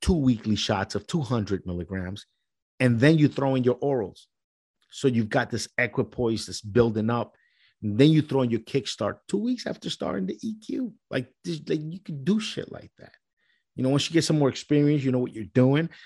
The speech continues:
You could, you could do stuff like that, and it won't hurt you. And if you do it right, it'll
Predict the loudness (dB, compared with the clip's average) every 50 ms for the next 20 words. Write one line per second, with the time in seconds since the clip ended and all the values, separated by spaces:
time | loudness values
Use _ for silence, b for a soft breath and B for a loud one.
0 | b b b b b b -16 -10 -4 -4 -2 -2 0 -2 -2 0 -2 -2 -2 0
1 | 2 4 4 4 2 0 0 0 0 0 -2 -2 -2 -2 -4 -4 -4 -4 -4 -4
2 | -4 -4 -4 -4 -6 B B B B B B B B 4 6 6 6 6 4 4
3 | 2 2 4 4 4 2 2 4 4 4 4 4 4 2 0 -2 -6 -4 0 2
4 | 2 2 2 0 0 0 2 2 2 2 2 0 -2 -2 -4